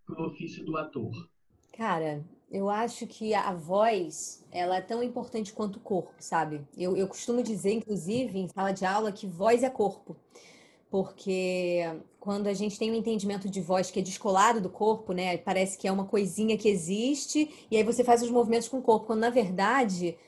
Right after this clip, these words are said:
Speaker 2: a voz é uma forma de expressar aquilo que tá, que você tá, que, né, que você tá, é, sentindo através da arte, tanto quanto o corpo, é, de forma casada até, sabe? Eu acho que, é, o modo como a gente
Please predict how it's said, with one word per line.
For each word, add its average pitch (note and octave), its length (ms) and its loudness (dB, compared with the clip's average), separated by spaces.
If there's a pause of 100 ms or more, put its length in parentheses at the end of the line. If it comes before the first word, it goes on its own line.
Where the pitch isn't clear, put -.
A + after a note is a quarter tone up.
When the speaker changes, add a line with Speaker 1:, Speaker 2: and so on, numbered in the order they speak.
(440)
Speaker 2:
a F#3 120 2
voz A#3 320 4
é - 20 2
uma B3 140 4
forma A#3+ 260 2
de A3 420 0
expressar G#3 720 2
aquilo G3+ 300 -4
que G3 100 -10
tá, G3+ 180 -2
que G3 100 -8
você G3 180 -2
tá, G3 240 0
que, G3+ 140 -8
né, G3+ 100 0
que G3+ 100 -8
você F#3+ 200 -2
tá, G3 280 2 (160)
é, E3 460 0
sentindo G#3 920 0 (280)
através F#3 540 2
da F3+ 80 4
arte, G3 560 0
tanto G4 400 6
quanto D#4 280 2
o - 20 -16
corpo, B3 500 4 (500)
é, F#3 220 2
de F#3+ 140 0
forma A#3+ 260 4
casada G#3+ 840 2
até, E3+ 480 0
sabe? F#3 360 0
Eu F3 60 4
acho F3+ 240 0
que, F#3+ 340 -2 (680)
é, E3+ 260 0
o F3 60 0
modo F#3+ 260 0
como G3 220 0
a F#3+ 80 4
gente F3+ 960 -2